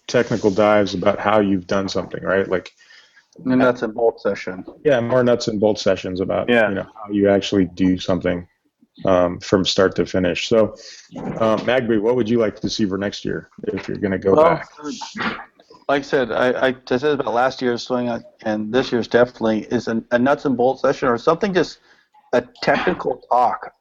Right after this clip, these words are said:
Speaker 2: amongst peers. Because, I mean, one of the things I really, really miss being out in the Grand is I don't have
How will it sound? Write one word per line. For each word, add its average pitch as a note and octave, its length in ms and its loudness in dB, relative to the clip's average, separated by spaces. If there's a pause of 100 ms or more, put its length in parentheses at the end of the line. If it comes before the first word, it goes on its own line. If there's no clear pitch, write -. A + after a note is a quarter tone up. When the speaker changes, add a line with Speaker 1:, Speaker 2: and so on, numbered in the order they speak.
Speaker 2:
amongst B2 640 0
peers. A2 520 -2 (380)
Because, C#3 500 -2 (200)
I C#3 80 0
mean, C#3 340 0 (540)
one E3+ 180 2
of D#3+ 80 -2
the D#3+ 80 -2
things D#3 120 2
I C3+ 60 4
really, B2+ 420 0
really A#2+ 320 0
miss A#2 240 -2
being A2+ 260 -6
out A2 220 0
in - 80 -12
the G#2 80 -8
Grand B2 420 -2
is G#2+ 200 -6 (420)
I A#2 120 0 (140)
don't C3 380 0
have A2+ 580 0